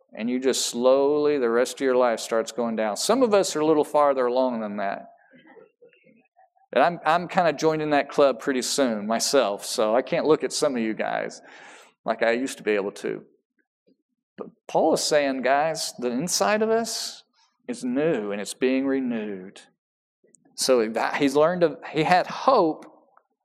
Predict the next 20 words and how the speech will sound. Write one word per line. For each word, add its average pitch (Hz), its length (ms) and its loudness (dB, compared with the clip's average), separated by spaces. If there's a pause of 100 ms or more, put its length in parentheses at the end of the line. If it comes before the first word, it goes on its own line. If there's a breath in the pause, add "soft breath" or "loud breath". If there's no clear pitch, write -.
(320)
as 143 160 2
he 147 80 4
was 135 160 0
facing 165 360 2
the 151 100 2
realities 165 640 2
of 143 120 -2
life 165 300 4
and 170 120 -2
ministry 131 440 0
because 123 360 0
he 123 100 0
values 135 640 0
things 127 320 -4
differently. 110 880 -8 (100)
He 120 60 -6
values 120 480 0
what's 113 240 -4
not 165 200 -2
seen 117 680 -4